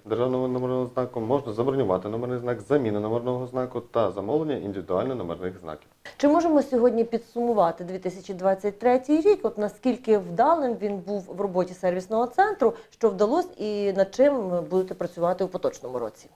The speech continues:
Speaker 1: Е, дві тисячі двадцять третій рік був дуже результативний для сервісного центру шістдесят вісім сорок три міста Кам'янець-Подільський. За дві тисячі двадцять третій рік було проведено дванадцять тисяч сто операцій з реєстраційної діяльності, перереєстрація транспортних засобів. Та загалом адміністраторам сервісного центру було видано,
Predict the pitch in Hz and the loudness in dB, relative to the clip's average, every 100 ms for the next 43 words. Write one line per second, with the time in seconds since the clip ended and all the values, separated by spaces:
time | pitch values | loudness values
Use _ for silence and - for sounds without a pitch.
0 | - 101 110 202 196 120 123 - 135 127 | -2 -2 0 -4 -2 0 0 0 -2 -2
1 | 175 - 92 151 113 143 135 117 110 107 | -4 -6 -4 -4 -4 -4 -4 -4 -6 -8
2 | 101 139 131 101 92 98 95 87 90 - | -4 -2 -2 -4 -2 0 2 2 -2 -6
3 | 104 95 - 143 131 - - 92 - - | -6 -6 -6 -8 -8 -10 -8 -8 -10 -4
4 | 90 - 143 110 104 101 98 90 - 80 | -4 0 0 0 -2 -2 -2 -4 -10 -14
5 | - - 90 156 151 160 147 127 135 - | -14 -12 -2 0 0 -2 0 0 -2 -4
6 | 131 143 185 180 131 147 123 120 104 90 | -4 -2 -4 0 2 2 2 0 0 0
7 | 85 92 151 165 - 131 - _ 131 101 | -6 -4 -2 -2 -6 -10 -10 _ 2 2
8 | - - 104 113 95 90 87 92 117 123 | 0 -14 -6 -2 -2 -4 -10 -6 -6 -8
9 | 113 92 92 98 123 139 147 147 - 135 | -10 -8 -8 -6 -6 -6 -8 -12 -10 -8
10 | 135 135 131 - 131 - 120 120 123 117 | -6 -6 -4 -4 -2 -4 -6 -4 -6 -6
11 | 120 117 117 - 110 - - - - - | 0 0 0 -6 -10 -10 -18 -16 -16 -2
12 | 131 101 117 147 190 147 127 - 127 113 | 0 2 2 2 2 0 -2 -2 -2 -2
13 | 120 113 131 117 107 82 113 107 101 117 | -6 -10 -8 -6 -6 -4 -4 -2 0 0
14 | 117 90 87 | 0 0 -2